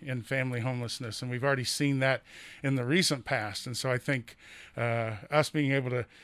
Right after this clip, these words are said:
to come together and, and get this project done and be on, on board and opened in, in the fall, it's just, it's a crucial time, and we'll be able to, uh, address the issues, uh, that are coming our way, um,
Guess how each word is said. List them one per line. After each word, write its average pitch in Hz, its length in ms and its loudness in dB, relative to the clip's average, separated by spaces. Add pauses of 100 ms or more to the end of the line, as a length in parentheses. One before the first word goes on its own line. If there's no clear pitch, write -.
(120)
to 131 100 -2
come 147 200 0
together 135 440 4
and, 123 120 0
and 123 200 -4
get 135 140 0
this 131 160 -2
project 123 420 0
done 127 240 2
and 117 180 -4
be 127 160 -2
on, 127 260 -2 (100)
on 120 220 -4
board 127 460 -2 (380)
and 123 140 -2
opened 131 460 4 (120)
in, 127 320 -2
in 131 120 0
the 123 80 0
fall, 131 500 4 (160)
it's 120 220 -6
just, - 280 -4
it's 120 220 -6
a 127 60 -2
crucial 143 400 0
time, 131 480 0 (340)
and 127 140 0
we'll 123 80 -2
be 131 160 4
able 127 160 4
to, 120 320 0
uh, 113 120 0 (380)
address 127 440 4
the 131 160 2
issues, 120 600 -2
uh, 120 340 0
that 120 200 -4
are 120 40 0
coming 139 360 4
our 123 140 4
way, 123 360 2 (480)
um, 113 400 -2